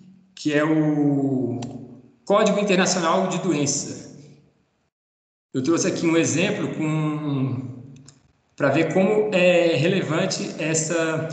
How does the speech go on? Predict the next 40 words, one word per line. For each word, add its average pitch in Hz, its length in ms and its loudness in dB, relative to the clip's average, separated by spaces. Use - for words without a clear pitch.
correlação, 156 580 2
né? 127 180 -4
Por 165 100 0
exemplo, 156 320 0
aqui, 123 480 -2
dor 156 200 2
de 170 80 -2
cabeça, 180 920 0
que - 100 -2
é 139 40 4
o 139 400 -4
K 147 180 0
três, - 880 -4
em, 165 280 0
a 165 160 0
grande 196 240 2
maioria 208 580 0
são 208 420 -2
benefícios 196 480 0
que 196 80 -4
duram 190 220 2
muito 180 260 0
pouco. - 460 -2
Traumatismos 170 640 0
no 165 80 -2
punho 160 200 -2
e 165 40 0
na 151 120 0
mão, 170 420 0
traumatismos 160 440 -2
na 143 120 0
perna, 165 340 -2
traumatismos 151 520 -4
na 143 80 -2
coluna, 147 300 -2
que 135 80 -8
são 165 140 -4
os 151 80 -4
mais 156 220 0
comuns, 151 600 -2